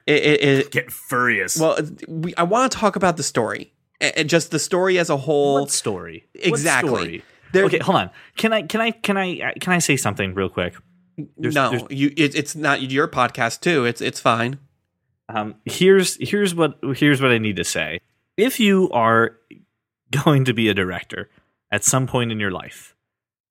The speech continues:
Speaker 3: and you get the Batman movies, and they hand this over to you, st-, don't do the origin story.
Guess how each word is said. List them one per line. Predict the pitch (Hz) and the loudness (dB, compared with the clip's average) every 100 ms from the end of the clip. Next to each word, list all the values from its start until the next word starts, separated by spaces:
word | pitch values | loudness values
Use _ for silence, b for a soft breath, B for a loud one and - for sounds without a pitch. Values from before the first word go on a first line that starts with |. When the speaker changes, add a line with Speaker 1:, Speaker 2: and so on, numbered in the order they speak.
| _ _ _ | _ _ _
Speaker 3:
and | 120 123 | -6 -2
you | 131 | 0
get | 135 135 - | 2 0 0
the | 123 | -4
Batman | 113 107 95 98 95 90 | 0 -2 -2 -4 -6 -8
movies, | 113 98 85 - - - | -6 -4 -6 -10 -12 -10
and | 104 | -6
they | 110 | -4
hand | - 123 117 | -2 -2 -2
this | 113 | 0
over | 92 | -2
to | 90 | -2
you, | 87 85 - _ _ _ _ _ _ _ - | -6 -8 -14 _ _ _ _ _ _ _ -8
st-, | - 214 185 | -8 -8 -8
don't | 254 214 | -4 -2
do | 123 | -2
the | 104 | 0
origin | 98 101 127 | -2 -2 -4
story. | 117 135 131 131 | -6 -4 -4 -6